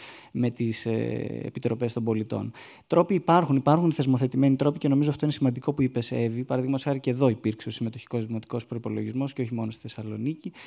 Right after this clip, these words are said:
Υπάρχουν και άλλες, ε, πολεοδομικές επιτροπές γειτονιάς και ούτω κα-, υπάρχουν εργαλεία δηλαδή. Το θέμα είναι ποιος τα αξιοποιεί και με ποιο σκοπό. Και, ε, μόνο μία φράση για αυτό που είπες για τους πολίτες, δηλαδή να τους κάνουμε Θεσσαλονικείς, είναι άλλο να τους κάνουμε Θεσσαλονικείς στο συναίσθημα ή στο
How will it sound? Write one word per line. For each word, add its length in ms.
Υπάρχουν 300
και 100
άλλες, 480
ε, 260
πολεοδομικές 540
επιτροπές 420
γειτονιάς 480
και 120
ούτω 100
κα-, 100
υπάρχουν 320
εργαλεία 400
δηλαδή. 300
Το 100
θέμα 240
είναι 100
ποιος 260
τα 80
αξιοποιεί 380
και 120
με 100
ποιο 160
σκοπό. 480
Και, 280
ε, 100
μόνο 340
μία 200
φράση 340
για 100
αυτό 140
που 80
είπες 120
για 100
τους 120
πολίτες, 600
δηλαδή 420
να 100
τους 100
κάνουμε 280
Θεσσαλονικείς, 800
είναι 160
άλλο 180
να 60
τους 100
κάνουμε 280
Θεσσαλονικείς 920
στο 140
συναίσθημα 800
ή 80
στο 520